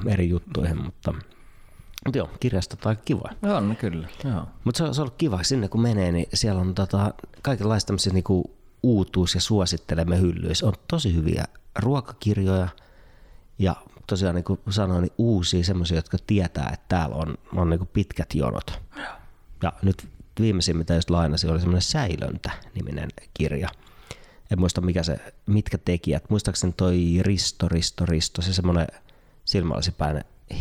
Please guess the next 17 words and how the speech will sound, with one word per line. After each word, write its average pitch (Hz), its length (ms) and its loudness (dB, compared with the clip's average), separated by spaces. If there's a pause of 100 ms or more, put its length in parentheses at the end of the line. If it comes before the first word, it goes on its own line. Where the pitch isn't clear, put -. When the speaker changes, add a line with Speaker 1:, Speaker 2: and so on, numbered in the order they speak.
Speaker 1:
Hebo, 85 340 0
joka 85 260 -2
on, 78 160 -2
tota, - 320 -6 (460)
on 95 100 0
kanssa 82 280 0
sama 71 160 -4
jäbä. 73 200 -8 (1200)
Siis, - 320 -4
ö, - 100 -6 (300)
kokki, - 560 -2 (120)
kokki, - 320 -2
Speaker 2:
Mm. 196 40 0
Speaker 1:
keittiömestari, - 840 0
mikä 73 220 -2
on - 120 0
touhunnut, 76 460 -2